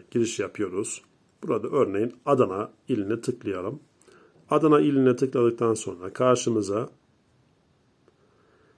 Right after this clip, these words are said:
hangi ilçeyi istiyorsanız eğer burada hepsi karşımıza çıkıyor. Görmüş olduğunuz gibi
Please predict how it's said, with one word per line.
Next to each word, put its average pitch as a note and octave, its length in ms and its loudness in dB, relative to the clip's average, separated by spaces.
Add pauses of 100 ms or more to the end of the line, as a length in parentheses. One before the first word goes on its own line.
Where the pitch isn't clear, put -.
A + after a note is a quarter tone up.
(260)
hangi E3+ 440 0
ilçeyi B2 580 4
istiyorsanız A2+ 720 0
eğer G2+ 400 -6 (300)
burada A2+ 420 -4 (320)
hepsi - 320 -6
karşımıza A2+ 500 -4
çıkıyor. - 520 -8 (2500)
Görmüş A2 420 2
olduğunuz G2 560 -4
gibi A#2+ 240 -6